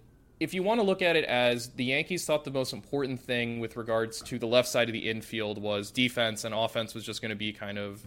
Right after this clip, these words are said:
you know, if it's there, it's gravy, then, uh, then you can understand why they didn't necessarily wanna sign Correa, because, yeah, the defense is great, but what you're paying for there is the fact that he's a five, six war,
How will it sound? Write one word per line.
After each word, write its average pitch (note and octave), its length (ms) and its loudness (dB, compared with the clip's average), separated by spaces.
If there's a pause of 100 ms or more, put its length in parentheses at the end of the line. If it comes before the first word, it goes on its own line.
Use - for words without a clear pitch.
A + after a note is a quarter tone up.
you G#2+ 60 -10
know, G2 180 -6 (840)
if B2 160 0
it's A2 140 -8
there, A#2+ 240 6
it's A2+ 140 -2
gravy, F#3+ 420 2
then, F#3 260 2
uh, F3+ 80 2 (100)
then D3+ 200 4
you D#3+ 100 2
can D#3+ 120 4
understand D3 420 2
why C3 80 6
they B2 100 4
didn't A#2+ 200 0
necessarily A#2 420 0
wanna E3 240 2
sign B2+ 260 0
Correa, G2+ 340 -2
because, G#2+ 260 -4
yeah, D3 120 8
the A2+ 100 2
defense A#2 380 -2
is G2+ 80 -10
great, G2 300 -4
but G#2+ 160 -6
what G#2 160 -2
you're A2 100 -2
paying E3+ 300 2
for A#2 220 -2
there A2 160 0
is G#2 120 -8
the A2 60 -12
fact G#2+ 280 -2
that A2 80 -12
he's G#2+ 140 -8
a G2+ 60 -12
five, A2 400 0
six - 280 -6
war, G2+ 340 -4